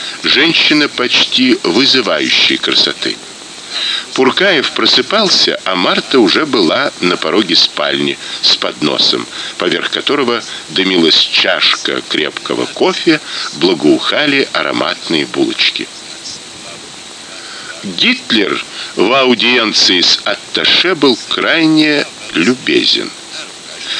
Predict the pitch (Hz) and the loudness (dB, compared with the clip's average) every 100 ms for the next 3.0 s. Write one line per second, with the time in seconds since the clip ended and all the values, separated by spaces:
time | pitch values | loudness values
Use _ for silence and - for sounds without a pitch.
0 | - - - 147 - 214 240 - 185 190 | -6 -4 0 0 2 2 2 2 2 4
1 | 190 175 170 135 127 143 143 143 139 117 | 4 4 4 4 4 4 4 2 2 2
2 | 104 101 120 107 87 78 80 - - 80 | 4 4 2 2 2 2 0 -2 -2 -4